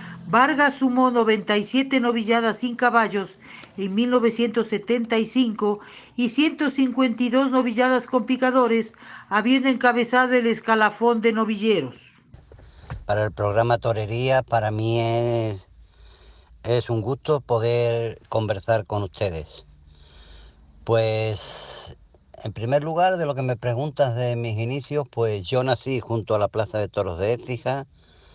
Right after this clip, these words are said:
Speaker 2: Desde muy chiquitito tenía siempre la afición, quería ser torero. Y, y desde,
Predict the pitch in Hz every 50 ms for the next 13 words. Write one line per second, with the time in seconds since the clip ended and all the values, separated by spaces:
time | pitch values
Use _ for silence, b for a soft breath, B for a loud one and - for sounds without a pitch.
0 | b b - 117 113 98 110 110 120 143 131 - - 135 120 135 113 147 143 127
1 | - 139 131 131 131 127 127 113 95 - - _ _ - - 117 113 123 127 120
2 | - - 127 131 123 110 - 120 120 117 117 117 113 113 110 104 110 b b b
3 | b b b b b b b b b b _ _ - 107 113 107 - - 101 87
4 | - 107 113 127 139 135 123 113 107 - - 110 107 110 - - 107 98 87 -
5 | 104 101 104 117 127 139 147 156 165 - b b b b b b b b b b
6 | b b b _ _ _ _ _ _ - 131 131 123 120 117 117 113 113 110 110
7 | 110 110 110 107 107 107 107 104 101 101 101 101 98 95 95 87 - - _ -
8 | - - _ - 120 113 120 120 113 101 117 120 110